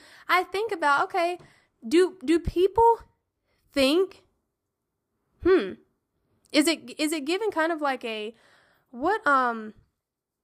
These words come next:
how do I say this? Is it giving another side of what I want people to, you know, of what I want to inspire people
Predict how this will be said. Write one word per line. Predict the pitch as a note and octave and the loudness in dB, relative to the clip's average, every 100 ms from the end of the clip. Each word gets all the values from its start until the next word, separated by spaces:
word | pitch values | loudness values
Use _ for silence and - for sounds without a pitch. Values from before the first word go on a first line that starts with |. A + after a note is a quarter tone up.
| _ _ _ _ _ _ _ _ _ _ _ _ _ | _ _ _ _ _ _ _ _ _ _ _ _ _
how | - C4 | -6 -4
do | D#4 | -2
I | E4 B3+ | -4 -6
say | - A3 A3+ | -8 -8 -8
this? | G#3 G#3+ - - - | -8 -10 -14 -16 -8
Is | B3+ B3 | -6 -6
it | A#3+ G#3 | -8 -10
giving | B3 D4 E4 D#4+ D#4+ D#4+ _ _ _ _ _ _ _ - | -6 -4 -4 -6 -6 -10 _ _ _ _ _ _ _ -2
another | B3 A#3+ A#3+ A#3+ C4 | -2 0 -2 0 -2
side | - - A#3 G3+ G3+ G#3+ A#3+ A#3+ - _ _ _ - | -4 -4 -2 -2 -2 -2 -4 -4 -10 _ _ _ -2
of | B3+ B3+ | 0 4
what | C4 | 4
I | B3 A3+ | 4 2
want | A3 B3 - | -2 -4 -2
people | D4+ D4+ F#4 | 0 2 2
to, | F4+ D#4 - | 0 -2 -2
you | C#4+ | 0
know, | C4 | 0
of | B3+ | 2
what | C4+ | 2
I | C4 B3+ A#3 - _ _ _ _ _ _ - | 4 2 0 -8 _ _ _ _ _ _ -14
want | A3 A#3+ B3+ - | -2 0 0 -2
to | - C4 B3 A3+ - | -6 -4 -4 -6 -6
inspire | A#3 - G#3 A3 A#3 | -8 -4 0 0 0
people | - B3 B3+ B3 B3 | -4 -6 -4 -4 -4